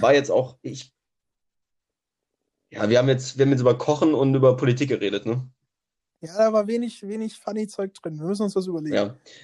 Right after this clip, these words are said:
Speaker 1: aber das, äh, ich, äh, stell jetzt erstmal meinen Spotify-Tipp vor und dann, äh, können wir noch überlegen. Ähm, mein Spotify-Tipp der Woche war, äh, muss ich ehrlich sein, ein bisschen, ein bisschen peinlich. Ähm, und zwar bin ich unter der Woche, ähm,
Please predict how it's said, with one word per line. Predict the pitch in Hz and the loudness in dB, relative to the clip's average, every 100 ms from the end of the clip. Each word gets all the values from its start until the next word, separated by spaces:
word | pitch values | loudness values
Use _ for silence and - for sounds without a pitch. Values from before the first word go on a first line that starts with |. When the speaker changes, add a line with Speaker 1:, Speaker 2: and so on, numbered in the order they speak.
| - | -2
Speaker 1:
aber | 143 147 | 2 4
das, | 127 - - - | 2 -4 -10 -2
äh, | 123 120 | 2 4
ich, | 120 - - - | 4 -2 -8 -4
äh, | 117 | -2
stell | - 135 | 0 2
jetzt | 113 | 2
erstmal | 127 127 | 2 2
meinen | 113 | 2
Spotify-Tipp | 107 135 127 131 - 117 | 0 -2 -2 0 -2 -6
vor | - 123 107 | -2 2 2
und | 101 101 | 0 0
dann, | 104 101 | -2 -2
äh, | 92 98 107 | -8 -8 -6
können | 107 | -4
wir | 104 | -2
noch | 104 104 | -2 -4
überlegen. | 101 101 - - _ - - _ | -4 -4 -8 -14 _ -20 -20 _
Ähm, | 120 127 135 135 135 131 - | 4 6 6 4 2 -2 -8
mein | 131 151 | 0 2
Spotify-Tipp | 160 170 160 156 147 - | 4 4 4 4 2 2
der | 143 | 4
Woche | 151 147 | 4 4
war, | 135 143 139 127 | 4 6 6 6
äh, | 120 127 123 120 - _ _ _ _ | 6 6 6 4 -2 _ _ _ _
muss | 131 147 | 2 2
ich | 143 - | 2 -2
ehrlich | 127 131 | 0 2
sein, | 127 123 | 4 2
ein | 123 120 - | 0 -4 -2
bisschen, | 135 165 135 | 0 2 2
ein | 127 | 0
bisschen | 127 - | 0 -2
peinlich. | 113 113 101 101 - _ _ - _ - - | 0 0 0 -6 -16 _ _ -20 _ -14 -2
Ähm, | 104 104 101 104 120 - _ _ _ _ _ _ _ _ | 2 4 2 -2 -10 -14 _ _ _ _ _ _ _ _
und | 123 | -6
zwar | 127 107 110 123 147 143 135 127 | -4 -2 2 4 6 6 4 4
bin | 143 | 4
ich | 143 135 | 4 2
unter | 139 143 | 2 4
der | 131 | 6
Woche, | 127 131 143 123 120 107 104 | 4 4 4 6 6 6 6
ähm, | 110 110 110 113 113 113 | 6 6 4 0 -4 -8